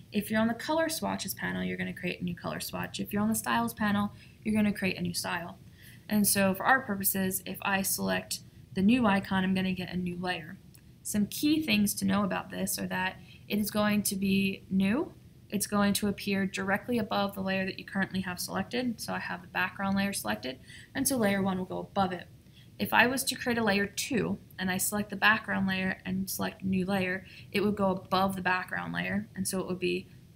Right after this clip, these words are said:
below layer one and above the background. If I left it the way it is now, where layer one is selected, and I select create a new layer, layer two would be above layer one. It's not the end of the world, just make the layers and you can always drag and drop them into place.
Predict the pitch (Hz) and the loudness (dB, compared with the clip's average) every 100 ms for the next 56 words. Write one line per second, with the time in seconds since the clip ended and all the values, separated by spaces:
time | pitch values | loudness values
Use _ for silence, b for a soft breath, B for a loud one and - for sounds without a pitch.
0 | - 190 180 190 220 220 202 190 185 185 | -8 -2 0 2 4 4 4 4 2 0
1 | 180 180 180 180 175 170 175 175 170 165 | -4 -4 -6 -8 -10 -8 -8 -8 -6 -8
2 | - 69 69 - - - - 196 196 190 | -8 -12 -10 -12 -14 -20 -6 -2 2 4
3 | 226 254 233 208 208 190 185 190 180 185 | 4 2 -2 0 2 2 0 0 0 0
4 | 185 185 180 175 196 247 254 - 180 185 | 0 -2 -6 -4 -2 0 2 0 0 -4
5 | 180 180 B B B - 196 196 - 190 | -8 -10 B B B 0 2 2 2 0
6 | 185 - - 185 - 185 190 196 180 175 | -2 -4 -4 -2 0 2 4 4 2 -2
7 | 175 180 B B - 196 196 196 202 190 | -4 -6 B B 0 2 2 2 2 2
8 | 185 185 170 175 170 175 175 175 175 170 | 2 -2 -2 -4 -4 -6 -6 -6 -8 -10
9 | 196 - B B B - 208 262 269 240 | -14 -16 B B B -2 2 2 2 4
10 | 220 226 233 226 233 240 202 - 185 190 | 6 6 4 2 2 2 0 0 -2 0
11 | 190 202 202 196 190 180 - 185 185 185 | 2 2 2 0 -2 -6 -4 -2 0 0
12 | 185 180 185 180 - - 247 247 - | -2 -4 -4 -6 -6 -4 -2 -2 -4